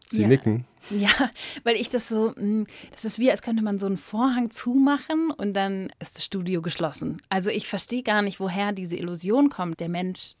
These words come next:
Speaker 2: ist in Bewegung. Wir werden alle in Bewegung bleiben. Und es ist eine große Illusion, auch politisch gesehen, zu sagen, wir können das komplett dicht machen. Also kann man,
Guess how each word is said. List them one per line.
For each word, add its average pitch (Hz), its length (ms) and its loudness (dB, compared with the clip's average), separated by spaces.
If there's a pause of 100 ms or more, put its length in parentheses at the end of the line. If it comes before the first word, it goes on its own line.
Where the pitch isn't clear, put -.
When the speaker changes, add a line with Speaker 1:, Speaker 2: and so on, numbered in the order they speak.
(120)
Speaker 2:
ist - 220 -2
in 233 80 4
Bewegung. 160 460 -2
Wir 160 100 -4
werden 165 300 -2 (180)
alle 180 220 0
in 190 80 2
Bewegung 175 380 2
bleiben. 185 360 0 (480)
Und 180 460 0
es 160 160 -6
ist - 200 -6
eine 170 160 -8
große 190 520 2
Illusion, 185 640 0
auch - 160 -4
politisch 190 420 -2
gesehen, 180 460 -2 (180)
zu - 100 -8
sagen, 165 340 4
wir 180 140 -6
können 170 240 -2
das 170 140 -4
komplett 175 420 -4
dicht 220 240 2
machen. - 280 -6
Also 165 200 0
kann 285 240 4
man, 262 280 4